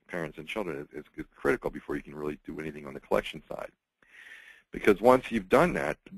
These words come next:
then you're able to say, okay, now, once I know how I'm identifying all these parents and children, what do, how do I identify how to collect them? Okay, what, what is the, uh, what, you know, what's gonna be a collection mechanism?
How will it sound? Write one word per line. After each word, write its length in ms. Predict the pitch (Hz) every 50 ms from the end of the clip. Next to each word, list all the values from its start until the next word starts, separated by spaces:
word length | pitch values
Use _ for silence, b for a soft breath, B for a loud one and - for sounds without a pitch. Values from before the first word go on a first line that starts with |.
| -
then 400 | - 127 156 185 196 180 180 165
you're 220 | 131 101 87 - -
able 300 | 80 80 76 78 76 76
to 60 | -
say, 80 | - -
okay, 460 | - 127 143 - - 160 165 165 160
now, 420 | 147 - - - - - 52 - - b b b b b b b b -
once 400 | - 87 101 123 135 151 156 - -
I 120 | 131 123
know 180 | 120 120 110 107
how 100 | 107 101
I'm 80 | 95
identifying 800 | 92 85 80 78 - 90 90 101 104 - - 73 67 65 73 67 _ _ _ -
all 360 | - 90 92 98 98 95 95
these 180 | 95 95 90 -
parents 360 | - - 87 80 85 85 -
and 80 | 78 76
children, 480 | - - 78 73 71 71 69 65 - - b b b b b b b b _
what 220 | - - 87 95 110
do, 120 | 123 120 -
how 200 | - - 104 110
do 120 | 127 120
I 60 | 113
identify 380 | 104 - 85 87 85 - - 80
how 120 | 76 76
to 100 | 71 71
collect 440 | - - - - 67 - - - _
them? 140 | - - _ _ _ _ _ _ _ -
Okay, 100 | 76 73
what, 220 | 73 78 87 95 95 - _ -
what 220 | - 98 110 117 - -
is 180 | 90 92 90 85 - -
the, 400 | - 80 78 76 73 76 76 73 _ _ _ _ _ _ _ _ _ _ _ _ _ _ _ _ _ _ - -
uh, 360 | 90 85 78 76 76 73 78
what, 280 | 73 69 76 82 85 -
you 60 | 87
know, 40 | 87
what's 120 | 101 -
gonna 100 | - 113
be 80 | 104 92
a 60 | 87
collection 360 | - - - 82 - - 90
mechanism? 520 | 90 95 98 - 90 69 60 - 58 58